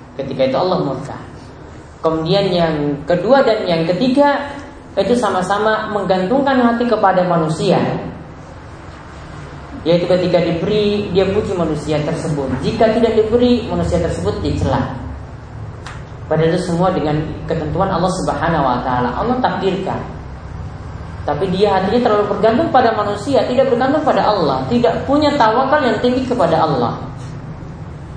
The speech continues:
Kemudian yang keenam, anna ikhlasal khaufi lillah minal fara'id.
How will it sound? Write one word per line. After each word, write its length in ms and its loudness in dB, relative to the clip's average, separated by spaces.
Kemudian 400 4
yang 160 2
keenam, 640 2
anna 240 2
ikhlasal 640 0
khaufi 640 0
lillah 560 2
minal 240 -2
fara'id. 480 2